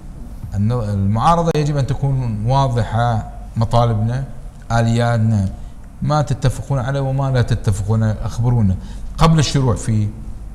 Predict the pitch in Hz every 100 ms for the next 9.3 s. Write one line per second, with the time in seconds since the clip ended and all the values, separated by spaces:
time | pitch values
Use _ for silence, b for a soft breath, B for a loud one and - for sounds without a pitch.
0 | - - - 107 104 95 90 - 98 85
1 | - - - 113 123 139 139 123 123 127
2 | 120 123 113 110 107 101 - 107 - 113
3 | 131 131 123 101 - 123 127 156 - -
4 | 107 117 117 113 113 135 120 110 110 104
5 | 104 101 98 - - 95 - - B B
6 | B B B B - - - 107 113 -
7 | 151 120 123 120 120 113 110 120 101 113
8 | 151 165 170 135 196 180 147 120 107 104
9 | - 143 120